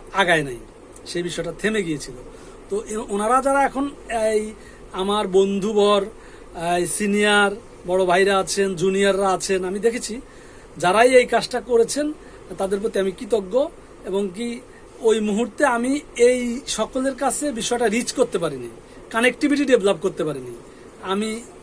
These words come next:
এটা আমারই প্রতিকূলতা ছিল, যেই কারণে আমি লাস্ট পর্যন্ত এটাকে খুব বেশি আলোর মুখ দেখাইতে পারিনি। তো যাই হোক,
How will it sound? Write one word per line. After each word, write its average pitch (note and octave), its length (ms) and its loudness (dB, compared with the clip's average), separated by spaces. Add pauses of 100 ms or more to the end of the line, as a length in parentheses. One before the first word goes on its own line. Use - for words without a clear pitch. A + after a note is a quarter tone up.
(280)
এটা G#3+ 180 -4
আমারই G#3+ 280 0
প্রতিকূলতা G#3 600 0
ছিল, F#3 120 -4 (560)
যেই F#3+ 300 4
কারণে F#3 240 2
আমি F#3 260 0 (300)
লাস্ট F#3 220 -4
পর্যন্ত G#3+ 560 0 (300)
এটাকে G3+ 340 0 (100)
খুব A#3+ 100 -8
বেশি B3+ 240 -2 (140)
আলোর A#3 320 6
মুখ G#3 140 -2
দেখাইতে E3+ 380 0
পারিনি। C#3 300 -6 (580)
তো G3+ 60 2
যাই B3+ 240 6
হোক, D4+ 120 4